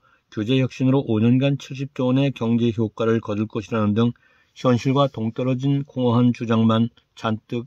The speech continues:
늘어놓았다. 당면 경제 문제 해결에 무능하고 민생 돌보기를 소홀히 하며 물가에도 무대책이라는 비판을 받아도 할 말이 없을 것이다. 민생은 날로 어려워지는데 정부는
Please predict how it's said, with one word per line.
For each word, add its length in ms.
늘어놓았다. 720
당면 400
경제 320
문제 400
해결에 320
무능하고 640
민생 420
돌보기를 500
소홀히 380
하며 400
물가에도 680
무대책이라는 920
비판을 520
받아도 540
할 160
말이 320
없을 240
것이다. 480
민생은 600
날로 520
어려워지는데 800
정부는 440